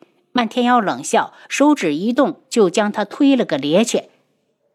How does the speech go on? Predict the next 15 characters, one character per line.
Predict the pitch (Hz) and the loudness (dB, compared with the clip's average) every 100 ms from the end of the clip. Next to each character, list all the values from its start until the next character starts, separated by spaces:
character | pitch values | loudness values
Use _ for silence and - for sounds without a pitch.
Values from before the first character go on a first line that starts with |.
| _ _ _ _ - | _ _ _ _ 0
“春 | 185 185 | 0 0
风 | 202 185 185 | 0 0 -2
阁 | 147 165 | 0 0
花 | - 180 175 | 2 2 2
魁 | 175 - 143 180 - | 0 -6 -4 -4 -6
前 | - 165 175 226 | -4 0 2 0
晚 | 165 123 | -2 -6
身 | 147 214 208 | -4 0 0
子 | 156 | -2
不 | - 151 214 | -4 -2 -2
适， | - 175 | -2 -4
并 | - 196 143 | -2 0 0
未 | 135 | -2
接 | 131 202 | -2 0
客， | 208 - 180 | 0 -2 -6